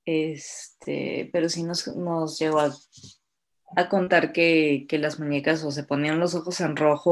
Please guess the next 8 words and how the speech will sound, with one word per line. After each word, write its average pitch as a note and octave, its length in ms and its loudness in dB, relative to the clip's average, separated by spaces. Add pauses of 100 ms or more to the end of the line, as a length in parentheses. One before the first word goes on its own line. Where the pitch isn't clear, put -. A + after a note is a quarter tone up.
(140)
o D#3+ 80 4
que D3+ 140 2
se D#3 120 -4
apuntaba D#3 440 0
algún D#3+ 520 2
tipo E3+ 300 2
de D3 380 6 (1400)
punto G#3 260 12